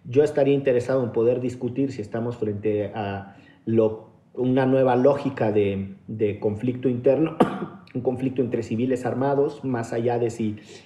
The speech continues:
tienen por propósito tomar o no el poder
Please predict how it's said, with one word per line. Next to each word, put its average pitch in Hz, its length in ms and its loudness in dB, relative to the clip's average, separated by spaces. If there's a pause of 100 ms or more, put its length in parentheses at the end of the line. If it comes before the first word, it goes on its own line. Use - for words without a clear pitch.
(140)
tienen 123 280 2
por 120 180 0
propósito 120 560 -2
tomar 120 300 0
o 120 80 4
no 120 120 2
el 113 80 0
poder 139 580 2